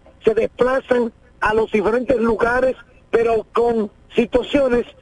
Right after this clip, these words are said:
que realmente deben de cambiar en mejoría de la población en sentido general. En otra información del ámbito local, la Dirección Regional Este de la Policía puso en conocimiento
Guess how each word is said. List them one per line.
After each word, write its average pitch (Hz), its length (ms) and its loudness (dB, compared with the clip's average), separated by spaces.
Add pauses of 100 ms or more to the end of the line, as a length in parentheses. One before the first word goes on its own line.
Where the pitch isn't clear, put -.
(140)
que 226 140 0
realmente 240 720 0 (420)
deben 254 320 0
de 226 120 0
cambiar 226 600 -2 (300)
en 220 240 -2
mejoría 220 640 -2 (380)
de 240 160 2
la 226 160 -2
población 220 720 -2 (300)
en 262 220 -2
sentido 226 460 0
general. - 500 -2 (440)
En 240 100 2
otra 302 160 0
información 277 460 0
del 277 120 2
ámbito 277 380 0
local, 277 340 0
la 285 60 0
Dirección 262 380 0
Regional 254 320 0
Este 269 280 0
de 254 80 2
la 233 140 0
Policía 247 540 0 (420)
puso 254 240 2
en 262 120 -2
conocimiento 240 920 -2